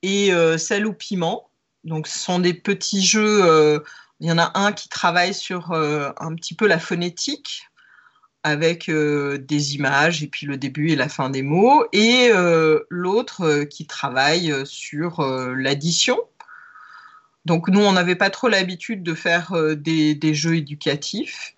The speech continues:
et je trouve que ce qu'on a fait est plutôt intéressant, parce qu'il y a, il y a des vrais jeux, il y a un vrai petit côté mécanique, c'est vraiment amusant, et en même temps, je crois que ça a une valeur éducative. Enfin bon, on va...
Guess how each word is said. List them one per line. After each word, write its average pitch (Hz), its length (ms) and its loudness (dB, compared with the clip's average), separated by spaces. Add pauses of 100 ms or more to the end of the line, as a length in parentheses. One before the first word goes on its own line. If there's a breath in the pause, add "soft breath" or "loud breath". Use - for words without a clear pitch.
et 147 260 4
je - 140 0
trouve - 200 -8
que 147 280 4
ce - 100 -4
qu'on 135 160 -2
a 135 80 2
fait 185 160 0
est 196 60 4
plutôt 185 300 -2
intéressant, 160 600 -2
parce - 160 -10
qu'il - 140 -2
y - 20 4
a, 131 400 0
il 147 60 -4
y - 20 0
a 147 60 0
des 147 80 -2
vrais 156 260 0
jeux, 151 440 0
il 165 120 -8
y - 60 -18
a - 40 -20 (560 loud breath)
un 147 60 -10
vrai 151 240 0
petit - 220 -8
côté 165 260 0
mécanique, 151 680 0
c'est - 180 0
vraiment 151 340 2
amusant, 139 540 -2
et 135 140 0
en 123 120 -10
même 131 260 -10
temps, 165 240 -2
je - 340 -8
crois - 180 0
que - 100 -8
ça 139 100 -2
a 127 60 -2
une 127 160 -8
valeur 139 300 -4
éducative. 135 640 -6
Enfin 147 280 -2
bon, 156 200 4
on 135 40 -2
va... 147 240 -4